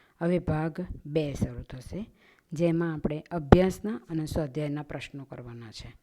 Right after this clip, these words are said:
તો ચાલો બાળકો, તમે તૈયાર છો ને?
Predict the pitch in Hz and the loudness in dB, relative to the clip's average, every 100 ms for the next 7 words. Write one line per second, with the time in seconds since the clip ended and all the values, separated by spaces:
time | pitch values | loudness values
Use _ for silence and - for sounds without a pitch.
0 | _ _ _ - - 160 - 127 120 127 | _ _ _ -16 -4 -2 0 -2 -6 -10
1 | 127 151 202 269 - - 147 143 160 175 | -10 -8 -8 -8 -10 -8 -8 -4 -2 0
2 | 254 285 302 247 | 0 -4 -6 -6